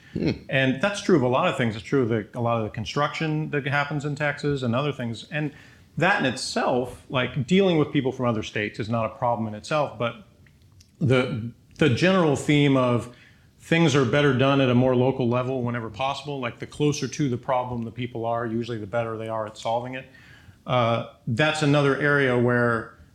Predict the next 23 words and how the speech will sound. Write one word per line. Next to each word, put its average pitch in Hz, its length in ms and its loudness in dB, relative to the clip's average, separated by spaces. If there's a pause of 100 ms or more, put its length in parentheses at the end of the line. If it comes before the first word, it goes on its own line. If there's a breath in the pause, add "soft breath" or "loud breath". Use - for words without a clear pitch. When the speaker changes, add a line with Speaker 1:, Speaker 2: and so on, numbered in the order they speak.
(160)
Speaker 2:
that's 147 200 0
probably 135 540 2
true 131 520 2
in 127 200 -2
terms 123 320 0
of 120 280 0
you 143 400 0
had 135 260 0
people 135 300 -4
that 120 240 -2
their 123 200 -2
interests 156 600 -2
were 127 300 0
not 131 400 -2
in 120 200 -2
making 127 340 -4
sure 139 340 -4
that 113 200 -8
Texas 120 500 -6
power 123 460 0
was 107 320 -10
going 110 360 -2
well. 110 380 -2